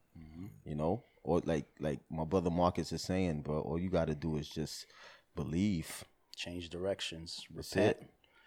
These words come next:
Speaker 1: and
Speaker 2: Put your faith.
Speaker 1: agree with God. And God says that the only way that you could be saved is through Jesus Christ, right? So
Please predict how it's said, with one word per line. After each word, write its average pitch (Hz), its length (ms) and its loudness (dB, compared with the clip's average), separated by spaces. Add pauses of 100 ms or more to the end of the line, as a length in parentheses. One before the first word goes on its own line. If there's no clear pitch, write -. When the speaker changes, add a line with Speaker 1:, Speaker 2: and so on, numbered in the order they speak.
(540)
Speaker 1:
and 82 140 -6
Speaker 2:
Put 80 160 -4
your 80 80 -2
faith. 98 480 -2
Speaker 1:
agree 98 400 0
with 87 240 -2
God. 80 320 0 (720)
And 85 160 -6
God 95 260 6
says 92 640 4 (160)
that 80 180 -4
the 80 80 -8
only 101 300 0
way 95 400 2 (100)
that 82 160 -8
you 87 120 -6
could 95 180 -6
be 107 80 -4
saved 85 460 -4 (520)
is 80 140 -12
through 90 180 -8
Jesus 85 360 -6
Christ, - 520 -10 (320)
right? 87 280 -8
So 80 420 -8